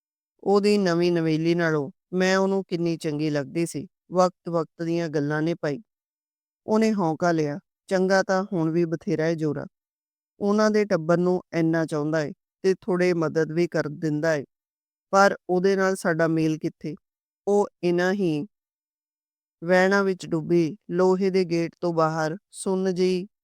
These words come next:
ਬਣੀ ਖੜੀ ਸੀ ਤੇ ਨਿੰਮੋ ਨੇ ਅੰਦਰੋਂ ਆ ਕੇ ਗੇਟ ਖੋਲ੍ਹ ਦਿੱਤਾ। ਬੋਲੀ, "ਲੈ ਤੂੰ ਖੜੀ ਹੈ? ਮੈਨੂੰ ਵੀ ਲੱਗਿਆ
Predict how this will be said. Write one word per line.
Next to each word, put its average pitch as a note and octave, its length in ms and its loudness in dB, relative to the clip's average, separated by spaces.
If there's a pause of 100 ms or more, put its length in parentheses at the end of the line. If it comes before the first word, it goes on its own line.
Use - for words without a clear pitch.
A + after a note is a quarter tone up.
(140)
ਬਣੀ F3+ 300 2
ਖੜੀ D#3 340 -6
ਸੀ D3 200 -10 (360)
ਤੇ G3 100 0
ਨਿੰਮੋ F3+ 340 0
ਨੇ F3+ 200 -2 (240)
ਅੰਦਰੋਂ F3 380 0
ਆ D3 140 2
ਕੇ D#3+ 200 -8
ਗੇਟ D#3 340 -4
ਖੋਲ੍ਹ D#3 280 -4
ਦਿੱਤਾ। D#3 280 -8 (520)
ਬੋਲੀ, F3+ 460 0 (580)
"ਲੈ F#3+ 240 4
ਤੂੰ F3 320 -4
ਖੜੀ F#3 340 -4
ਹੈ? F#3 80 -4 (720)
ਮੈਨੂੰ G#3 360 2
ਵੀ G#3 100 2
ਲੱਗਿਆ D#3+ 500 -2